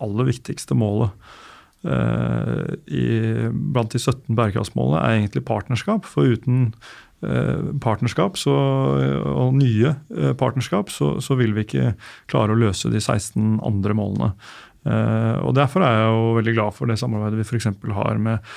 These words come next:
den maritime næringen gjennom Global Compact. Det er et eksempel på en nyvinning, eh,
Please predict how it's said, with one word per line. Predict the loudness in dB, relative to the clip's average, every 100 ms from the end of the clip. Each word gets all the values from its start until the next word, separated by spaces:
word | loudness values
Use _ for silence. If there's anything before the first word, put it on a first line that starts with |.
| -20 -8
den | 0 4
maritime | 4 2 2 2
næringen | 2 2 2 2
gjennom | 2 2
Global | 2 0 -2
Compact. | -2 -4 -6 -10 -4
Det | 0
er | 2 2
et | 0
eksempel | -2 -4 -4 -4
på | 0
en | 2
nyvinning, | 2 0 0 2 2 0 -6 -20 -20 -10
eh, | -2